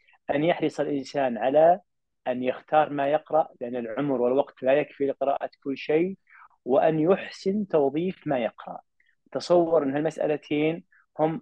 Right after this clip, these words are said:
أهم بكثير، أهم بكثير من كمية المقروء، لأن بعض الناس ربما أنه يختزن في ذاكرته وفي ذهنه آلاف المعلومات والكتب،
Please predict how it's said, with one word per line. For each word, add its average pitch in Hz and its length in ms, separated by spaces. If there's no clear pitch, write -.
أهم 143 400
بكثير، 175 800
أهم 156 220
بكثير 180 680
من 156 260
كمية 147 460
المقروء، 110 500
لأن 156 360
بعض 147 300
الناس 156 520
ربما 143 360
أنه 135 340
يختزن 131 600
في 135 120
ذاكرته 135 760
وفي 120 320
ذهنه 135 580
آلاف 156 380
المعلومات 120 800
والكتب، 120 640